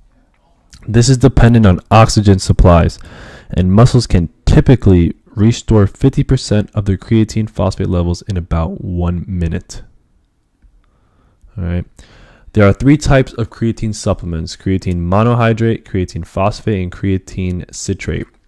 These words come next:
Creatine monohydrate is the most common and is simply creatine bound with water. This is simple, okay. Each molecule of creatine monohydrate is made up of eighty-eight percent creatine and twelve percent water by mass.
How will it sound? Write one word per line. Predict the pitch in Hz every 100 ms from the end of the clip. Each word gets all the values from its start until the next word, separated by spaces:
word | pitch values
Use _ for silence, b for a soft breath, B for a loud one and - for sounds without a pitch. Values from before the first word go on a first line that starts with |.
| _ _
Creatine | - 113 117 - 120
monohydrate | - 92 87 107 123 107 101 92 92
is | 90
the | 90
most | 85 85 -
common | - 104 110 92
and |
is | 92
simply | - - 101 107 95
creatine | - 87 - 85 85
bound | 82 82
with | - -
water. | 98 95 85 b b b b b b b
This | - -
is | - - _ _ _ -
simple, | - 80 - 87 92
okay. | - 80 101 - _ _ _ _ _ _ - -
Each | 117 -
molecule | 117 113 117 -
of | 117
creatine | - 104 101 101
monohydrate | 95 90 107 104 90 90 87
is | 92
made | 87
up | 92 -
of | 85 - _
eighty-eight | 95 107 107 113 -
percent | 104 - 92 85
creatine | 104 98 98 101 101 -
and | 85
twelve | - - 107 117
percent | 117 - 98 92
water | 87 82 85
by | 92 87
mass. | 95 107 87 - -